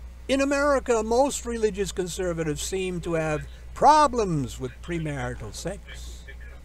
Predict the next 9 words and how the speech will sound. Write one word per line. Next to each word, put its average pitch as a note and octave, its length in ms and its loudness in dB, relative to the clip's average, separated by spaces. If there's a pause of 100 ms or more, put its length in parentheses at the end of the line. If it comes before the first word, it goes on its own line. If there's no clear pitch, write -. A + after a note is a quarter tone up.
(400)
public F3+ 280 2
sex, - 600 -6 (840)
and A#2+ 140 -6
homosexuality. D3 1200 -6 (1800)
I B2 100 -6
apologize C3 840 -4
for B2 280 -6
the, A2+ 400 -6
uh, G2 220 -12